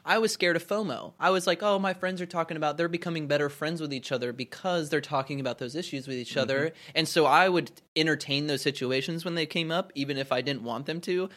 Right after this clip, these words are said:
Speaker 1: But then it just,
Speaker 2: Yeah.
Speaker 1: it just led to me being <laughs> like,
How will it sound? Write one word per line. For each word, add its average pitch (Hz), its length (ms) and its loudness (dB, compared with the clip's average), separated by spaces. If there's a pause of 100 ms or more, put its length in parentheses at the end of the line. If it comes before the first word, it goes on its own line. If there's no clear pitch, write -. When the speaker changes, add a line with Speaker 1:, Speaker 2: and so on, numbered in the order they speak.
(200)
Speaker 1:
But 151 140 4
then 185 140 4
it 180 100 2
just, 123 220 0 (500)
Speaker 2:
Yeah. 143 60 -14 (340)
Speaker 1:
it 156 100 2
just 143 220 -2
led 135 280 2
to 123 420 -4 (540)
me 135 260 -2
being 127 520 -4
<laughs> - 80 -10
like, 170 300 2